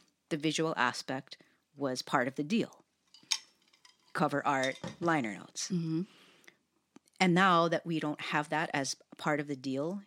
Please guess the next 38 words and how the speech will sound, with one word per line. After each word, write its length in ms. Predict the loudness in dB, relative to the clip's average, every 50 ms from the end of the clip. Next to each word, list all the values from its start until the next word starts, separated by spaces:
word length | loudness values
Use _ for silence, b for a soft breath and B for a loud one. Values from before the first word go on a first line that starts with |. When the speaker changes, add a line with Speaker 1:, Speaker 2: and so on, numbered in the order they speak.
| -12 -8
Speaker 1:
in 80 | -6 -4
a 60 | -2
normal 380 | -2 -2 -2 -2 -2 -2 -2 -2
way 240 | -2 -2 -2 -2 -2
because 340 | -2 -4 -6 -4 -6 -6 -6
it's 140 | -6 -6 -4
all 260 | -2 -2 -2 -2 -4
Spotify 560 | -6 -8 -6 -4 -4 -4 -4 -4 -4 -4 -4
and 120 | -6 -6 -8
Apple 220 | -10 -10 -12 -12
Music 420 | -10 -8 -8 -6 -6 -6 -6 -8 -8 _ _ -18 -16
and 200 | -14 -14 -14 -14
you 80 | -12
just 300 | -12 -10 -6 -6 -6 -6 _ _ _ -12
tap 280 | -6 -4 -4 -4 -4 -8 _ -10
and 280 | -10 -8 -8 -10 -12 -16 _ _ _ _ _ _ -4
listen 360 | -4 -2 0 0 0 0 0
and 120 | 0 -2
that's 200 | -2 -2 -2 -2
it 180 | -2 -2 -2 -4 _ _ _ _ _ -12 -12 -12 -10 _
for 140 | 0 0 2
the 60 | 2
most 160 | 0 -2 -2 0
part. 200 | 0 0 0 -2 -8 _ _ _ _ _ _ _ _ _ _ _ -20 _ _ _ _ _ _ B B B B B B B B B B B B B B B B B
And 120 | 0 0 2
we, 180 | 2 0 -2 -4 -6
and 200 | -4 -4 -2 0
we 100 | -2 0
bitch 220 | 0 0 0 0
and 60 | 0 0
moan 160 | 0 0 -2
about 280 | 0 -2 -2 -2 -2
that. 240 | -4 -4 -4 -4 -4 _ _ b b b b b b b b b b b _ _ _ _ _ _ _ _ _ _ _ _ _ _ _
It's 180 | -4 -2 0 2
interesting 440 | 0 2 2 0 0 0 0 -2 -2
for 140 | -2 -2
me 180 | 0 0 0 0
to, 360 | -2 -2 -6 -4 -6 -6 -10